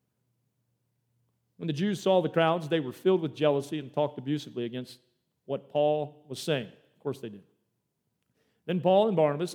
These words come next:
answered them boldly, "We had to speak the word of God to you first. Since you reject it and do not consider yourselves worthy of eternal life, we now turn to the Gentiles." Watch what happened. They were giving the general call of the gospel.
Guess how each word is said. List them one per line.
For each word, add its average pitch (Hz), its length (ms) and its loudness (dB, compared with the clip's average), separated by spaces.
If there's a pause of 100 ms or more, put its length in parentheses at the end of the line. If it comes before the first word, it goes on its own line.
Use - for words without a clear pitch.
(120)
answered 170 360 -4
them 160 160 -2
boldly, 151 340 4 (680)
"We 196 140 4
had 202 320 2
to 254 100 -2
speak 220 400 -4
the 185 80 4
word 190 280 6
of 147 140 -4
God 165 300 6
to 156 80 -6
you 151 140 -4
first. - 520 0 (840)
Since 202 260 2
you 240 100 0
reject 196 500 0
it 147 260 0
and 170 140 -6
do 214 140 4
not 190 240 0
consider 220 440 0
yourselves 151 480 2
worthy 160 600 2
of 139 160 -6
eternal 156 400 -4
life, 156 340 -2 (560)
we 233 240 0
now 247 240 4
turn 214 420 2
to 190 100 0
the 180 100 2
Gentiles." 160 480 0
Watch 262 240 2
what 311 100 4
happened. 277 300 2 (540)
They 190 180 6
were 262 120 2
giving 233 260 2
the 180 80 6
general 240 400 4
call 233 320 6
of 202 100 2
the 202 80 4
gospel. 185 500 2